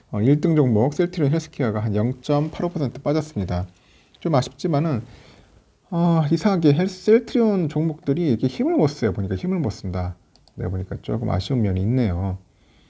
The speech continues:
어, 일본은 니케이 지수 이점공팔 프로 완전 그 거의 급등을 해버렸어요. 아주 일본 지수 아주 좋았습니다. 훨훨 타,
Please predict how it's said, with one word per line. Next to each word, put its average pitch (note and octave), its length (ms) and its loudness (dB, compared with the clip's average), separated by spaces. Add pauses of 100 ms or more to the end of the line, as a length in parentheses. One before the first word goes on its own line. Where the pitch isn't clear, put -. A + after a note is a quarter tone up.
(260)
어, D3+ 200 2
일본은 E3 480 2
니케이 D3 320 0
지수 C#3 420 2
이점공팔 D3 840 0
프로 G#2+ 340 2
완전 A2 320 0
그 F#2+ 300 -4
거의 G2 260 -4
급등을 A#2+ 400 -2
해버렸어요. B2+ 680 -4 (440)
아주 - 220 -4
일본 A2 320 0
지수 G2 240 -6
아주 F2 160 -4
좋았습니다. G2 560 -2
훨훨 A#2 520 2
타, C#3 340 -8